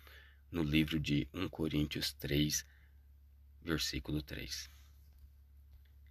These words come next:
Inspiração da palavra hoje. Embora não possa existir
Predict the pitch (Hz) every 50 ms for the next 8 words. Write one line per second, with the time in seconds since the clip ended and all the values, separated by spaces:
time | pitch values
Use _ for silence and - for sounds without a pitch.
0 | - - - 98 - - - 92 87 82 82 - - 85 82 82 82 - - 78
1 | 76 80 80 80 82 80 71 67 67 65 65 69 - - - - - - - -
2 | - - - - - - - - - - 82 90 87 95 104 120 123 123 120 113
3 | 110 107 113 117 - - 95 104 - - 104 104 101 101 - - - - 95 95
4 | 95 92